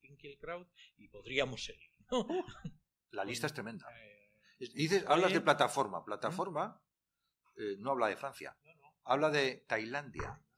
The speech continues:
Speaker 2: el paraíso sexual de la pedofilia y de la prostitución que practican sobre todo los alemanes. Menos mal que Garbiñe se ha ido. Mm, no es Francia, pero es,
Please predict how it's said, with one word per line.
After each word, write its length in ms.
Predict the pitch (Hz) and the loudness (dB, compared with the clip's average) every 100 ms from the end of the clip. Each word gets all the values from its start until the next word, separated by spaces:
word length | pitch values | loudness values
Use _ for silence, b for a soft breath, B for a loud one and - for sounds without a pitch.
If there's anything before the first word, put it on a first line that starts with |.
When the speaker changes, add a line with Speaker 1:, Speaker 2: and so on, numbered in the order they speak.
| _ | _
Speaker 2:
el 260 | 127 110 | -8 -4
paraíso 540 | - 107 101 147 - 156 | 0 2 0 -4 -6 -8
sexual 500 | - 104 - 139 131 | -8 -8 -8 -6 -4
de 80 | 127 | -2
la 200 | 113 101 | -4 -4
pedofilia 880 | 107 98 95 - 151 160 175 190 - _ _ | -6 -6 -8 -12 -16 -16 -16 -16 -20 _ _
y 80 | 113 | -10
de 60 | |
la 120 | 104 92 | -10 -8
prostitución 800 | 101 - 90 98 - 135 180 - b b | -10 -12 -16 -16 -8 -8 -8 -12 b b
que 120 | - 117 | -10 -6
practican 420 | 110 - 139 151 | -4 -4 -6 -6
sobre 220 | 147 139 | -6 -6
todo 200 | 156 165 | -4 -4
los 240 | 156 - | -2 0
alemanes. 1120 | 107 92 92 101 85 - - - - - - _ _ _ _ _ _ _ _ _ _ _ | 0 -2 -6 -8 -8 -12 -14 -12 -12 -14 -18 _ _ _ _ _ _ _ _ _ _ _
Menos 140 | 98 101 | -10 -8
mal 80 | |
que 100 | 95 | -8
Garbiñe 420 | - 107 95 101 90 | -10 -10 -10 -12 -12
se 140 | 80 | -14
ha 40 | |
ido. 280 | 76 69 - _ _ _ b b b b b _ | -16 -18 -20 _ _ _ b b b b b _
Mm, 460 | 110 98 95 90 - _ _ _ b b | -18 -16 -16 -18 -20 _ _ _ b b
no 200 | - 113 127 | -10 -6 -6
es 100 | - | -4
Francia, 440 | 107 - 85 - _ _ | -6 -6 -10 -10 _ _
pero 340 | 101 95 95 - | -8 -4 -4 -4
es, 420 | 123 135 - - | -4 -2 -4 -8